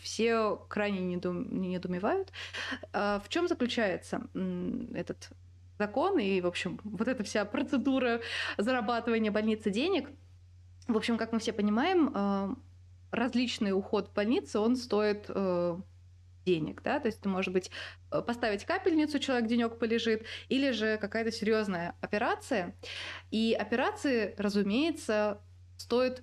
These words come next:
дороже. То есть больницы больше получают денег, если они проводят операции. И, эм, провели, э, некоторые независимые журналисты, провели исследование и выяснили внезапную такую штуку. В общем, э,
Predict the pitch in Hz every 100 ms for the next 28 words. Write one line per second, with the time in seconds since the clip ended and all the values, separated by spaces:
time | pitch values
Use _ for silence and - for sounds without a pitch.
0 | - 185 208 226 185 175 170 180 196 311
1 | - 196 233 226 226 170 185 180 170 311
2 | 339 202 190 196 185 202 196 - 190 170
3 | - - - - - - - - - 214
4 | 226 226 214 214 202 202 196 208 - -
5 | - - - - 226 233 240 247 233 214
6 | - 190 190 196 - 240 208 226 214 208
7 | 190 196 202 214 214 208 196 185 190 190
8 | 208 220 359 - - 202 208 202 202 202
9 | 311 392 277 220 175 190 - - - -
10 | - 226 277 294 208 302 302 269 233 208
11 | 226 247 254 240 214 - 240 240 - 202
12 | - - 220 - 233 214 - 196 196 190